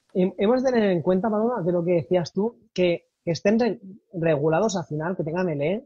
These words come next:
que estén regulados, eh, lo que tú dices, no debe ser ni, ni inocuo ni,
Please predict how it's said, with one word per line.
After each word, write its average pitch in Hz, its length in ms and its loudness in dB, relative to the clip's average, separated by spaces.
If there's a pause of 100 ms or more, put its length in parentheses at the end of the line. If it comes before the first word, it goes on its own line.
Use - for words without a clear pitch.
(160)
que 131 60 -18
estén 156 200 -8
regulados, 147 540 -4 (460)
eh, 165 680 2 (300)
lo 151 140 -8
que 143 40 -4
tú 151 100 -2
dices, 131 240 -8
no 151 500 -2
debe 151 180 2
ser 151 160 -4
ni, 156 280 0
ni 156 760 -2
inocuo 269 720 4
ni, 185 520 2